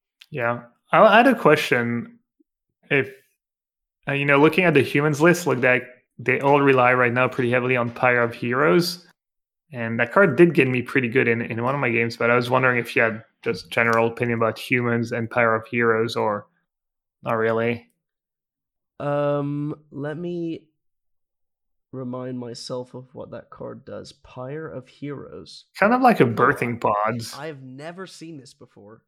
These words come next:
Speaker 2: Sacrifice a
Speaker 1: Yeah.
Speaker 2: creature. So it's two mana, artifact. You can pay two, tap it, sacrifice a creature. Search your library for a creature card that shares a creature type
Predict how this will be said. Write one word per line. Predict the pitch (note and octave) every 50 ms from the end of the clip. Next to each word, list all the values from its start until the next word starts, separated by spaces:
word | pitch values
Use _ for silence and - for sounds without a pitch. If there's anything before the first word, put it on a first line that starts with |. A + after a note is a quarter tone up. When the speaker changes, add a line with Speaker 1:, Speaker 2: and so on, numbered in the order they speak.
| _ _ _ _ _ _ _ _ _ _ _ _ _ _ _ _ _ _ _ _ _ _ _
Speaker 2:
Sacrifice | - - - D#3+ F3+ - A#3+ A#3 A#3+ A#3+ A#3
a | A#3+
Speaker 1:
Yeah. | -
Speaker 2:
creature. | - - D3 C3 B2 - - B2+ C3 C3 C3+ C#3 _ _ _ _ _ _ _
So | _ - C3+
it's | C3 B2+ -
two | - - G#3 G#3+ A#3
mana, | A3 F#3+ D#3+ D3+ C#3 B2+ B2 D3 E3+ F3+ _ _ _ _ _ -
artifact. | C3 C3+ C3+ C3 - - B2 A2+ A2+ A#2 - _ _ -
You | - B2+
can | C3+ B2
pay | - - C3 C3+
two, | C3 - - - E3+ F3 F#3 G3 G3 G3
tap | G3+ - - D3+ D3 C#3+ C#3 -
it, | A2+ G#2 G2 - -
sacrifice | - - C3+ C#3 C#3 D3 C3 - C#3 C#3 C#3 -
a | -
creature. | - B2 F#2+ - - - F#2 F2+ - _ _ _ _ _ _ _ _ _ _ _
Search | - - G#3 G#3
your | C4 B3
library | G3+ F#3+ F#3+ F#3 F#3+ G3
for | - F3 D#3+
a | C#3+
creature | D3 - F#3 F3+ F#3 - G3
card | - - F3+ E3+ D#3
that | D#3 -
shares | - - F3+ F3+ G3+ G#3+ -
a | G#3+
creature | G#3 - - A3 A#3 - - D3+
type | - - - A#2 A#2 A#2+ - _